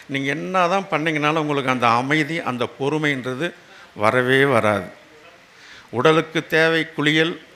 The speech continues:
உணவு, எல்லாம் உடலுக்கு தேவை. ஆனா, ஆத்மாவுக்கு என்ன உணவு கொடுக்குறீங்க?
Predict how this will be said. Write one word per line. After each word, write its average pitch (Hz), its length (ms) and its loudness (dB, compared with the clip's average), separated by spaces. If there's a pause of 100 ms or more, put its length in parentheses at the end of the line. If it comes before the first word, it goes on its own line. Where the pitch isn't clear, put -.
(140)
உணவு, 156 760 -2
எல்லாம் 151 480 0
உடலுக்கு 165 440 2
தேவை. 165 460 0 (220)
ஆனா, 135 160 0 (180)
ஆத்மாவுக்கு 185 380 0
என்ன 175 240 -2
உணவு 175 240 -2
கொடுக்குறீங்க? 151 480 -2